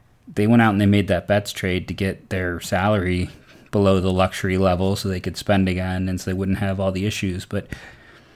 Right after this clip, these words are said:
I mean, Chris Sale still owed thirty million. If you're like me, you probably forgot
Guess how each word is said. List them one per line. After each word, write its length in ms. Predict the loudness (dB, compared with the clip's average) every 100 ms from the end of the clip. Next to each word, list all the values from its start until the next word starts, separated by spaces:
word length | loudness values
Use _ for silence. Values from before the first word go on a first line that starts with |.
| -20 -20 _ _ _ -20 -16
I 60 |
mean, 120 | -14 -8
Chris 220 | 0 0
Sale 540 | 2 4 6 6 6 2 -8 -16
still 320 | -10 0 2 4
owed 220 | 2 2
thirty 240 | 2 4
million. 500 | 6 6 6 6 4 0 -18 -20 -20 -20 _ -20 -20 -20 -20 _ _ -16
If 140 | -6
you're 100 | 0
like 240 | 2 2 4
me, 400 | 4 4 4 0
you 140 | -4 -4
probably 340 | 0 2 0
forgot 500 | -2 0 2 2 -2